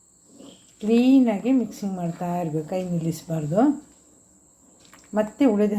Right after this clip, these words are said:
ಹಿಟ್ಟನ್ನು ಇದಕ್ಕೆ ಸೇರಿಸ್ಕೊಳ್ಬೇಕು. ಈಗ ಉಪ್ಪೆಲ್ಲ ಸದಾ ಇದೆ ಅಂತ ಈಗಲೇ ನೋಡ್ಕೊಳ್ಬೇಕು.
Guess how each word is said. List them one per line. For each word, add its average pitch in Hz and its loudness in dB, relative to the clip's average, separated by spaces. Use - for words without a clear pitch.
ಹಿಟ್ಟನ್ನು 214 -6
ಇದಕ್ಕೆ 190 -6
ಸೇರಿಸ್ಕೊಳ್ಬೇಕು. 147 -8
ಈಗ 170 -8
ಉಪ್ಪೆಲ್ಲ 196 -4
ಸದಾ 190 -4
ಇದೆ 180 -2
ಅಂತ 175 -6
ಈಗಲೇ 185 -4
ನೋಡ್ಕೊಳ್ಬೇಕು. 151 -4